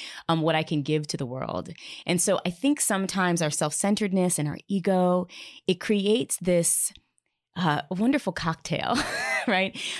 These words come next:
of anxiety and of stress. And we internalize all of these weird things. Like, we want approval from people. We want,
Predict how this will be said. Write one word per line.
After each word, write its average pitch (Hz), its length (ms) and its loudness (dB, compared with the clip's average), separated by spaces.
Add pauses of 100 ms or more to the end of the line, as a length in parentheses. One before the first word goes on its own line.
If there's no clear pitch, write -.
(120)
of 175 220 4
anxiety 202 1000 2
and 175 140 4
of 156 140 -2
stress. 190 920 0 (140)
And 165 460 2 (320)
we 185 200 4
internalize 147 1080 2 (120)
all 196 360 4
of 175 160 0
these 165 440 2
weird 180 540 0
things. 156 400 0
Like, - 120 -10 (100)
we 151 80 -4
want 160 160 0
approval 180 360 0
from 147 200 -2
people. 147 460 -4
We 151 100 -2
want, 165 320 -2